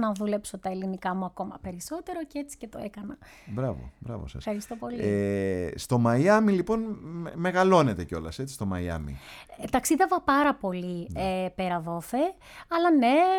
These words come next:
Speaker 1: γεννήθηκα εκεί,
Speaker 2: Η βάση ήταν
Speaker 1: μεγάλωσα,
Speaker 2: εκεί.
Speaker 1: η βάση ήταν εκεί, ναι. Ε, πήγα σχολείο, τελείωσα το πανεπιστήμιο εκεί, σπούδαζα ιατρική, τέσσερα χρόνια,
Speaker 2: Ναι.
Speaker 1: και παράλληλα έκανα ακρόαση των θεατρικών σπουδών, οπότε τελείωσα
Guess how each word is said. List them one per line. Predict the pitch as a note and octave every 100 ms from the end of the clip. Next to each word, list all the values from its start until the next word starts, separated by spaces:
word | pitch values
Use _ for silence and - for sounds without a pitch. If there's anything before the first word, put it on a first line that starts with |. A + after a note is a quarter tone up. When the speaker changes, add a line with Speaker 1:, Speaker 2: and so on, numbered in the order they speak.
| F4+ F4
Speaker 1:
γεννήθηκα | C#4+ D4+ D4 C#4+ G#3
εκεί, | F3+ - F#4 F#4+
Speaker 2:
Η |
βάση | E4+ D4+ A3
ήταν | A#3+
Speaker 1:
μεγάλωσα, | C#4 D#4 C#4+ D4+
Speaker 2:
εκεί. |
Speaker 1:
η | D4+
βάση | D4 C#4+
ήταν | - G#3+
εκεί, | F#3 - F4+ F#4+ C#4
ναι. | C#4+ E4+ E4 - - -
Ε, | - B3 A#3+ A#3+ G#3+
πήγα | B3
σχολείο, | A3+ G#3 A3+ D#4+
τελείωσα | C4+ C4+ C#4+ C#4+
το | A3
πανεπιστήμιο | A3 G3+ - - A3+ G3+ F#3
εκεί, | E3+ - G#3
σπούδαζα | - G#3 G#3+ F#3+ F3+
ιατρική, | F3 - D#3 - G3+ C4+ D#4+
τέσσερα | A#3 G#3+ F#3 F3
χρόνια, | A#3 D4+ F4
Speaker 2:
Ναι. |
Speaker 1:
και | -
παράλληλα | - A3+ A#3 C#4+ D#4 D4
έκανα | C#4+ C#4+ C4 B3
ακρόαση | A#3 B3 B3 - -
των | G#3+
θεατρικών | - G#3+ G3+ F#3+ F#3 F#3
σπουδών, | - G3 B3 F#4 F#4+ - - - -
οπότε | C4 E4 E4+ E4+ D4+
τελείωσα | C4+ C#4+ E4+ E4+ E4 D#4